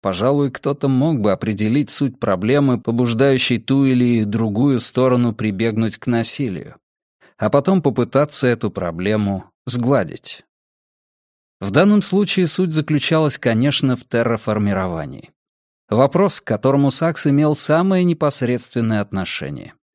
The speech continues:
Это можно было расценивать как неблагоприятное обстоятельство, поскольку было лучше, если роль посредника исполнял человек нейтральный.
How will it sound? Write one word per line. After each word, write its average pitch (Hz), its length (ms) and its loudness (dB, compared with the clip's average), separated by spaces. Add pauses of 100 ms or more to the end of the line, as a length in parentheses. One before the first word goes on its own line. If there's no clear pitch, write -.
(400)
Это 135 200 2
можно 156 300 4
было 151 240 2
расценивать 147 640 0
как 143 260 -2
неблагоприятное 131 1000 0
обстоятельство, 131 840 -6
поскольку - 540 -2
было 123 240 2
лучше, 131 420 0
если 104 300 0
роль 113 200 0
посредника 120 760 0
исполнял 117 680 0
человек 110 460 -2
нейтральный. 117 720 -4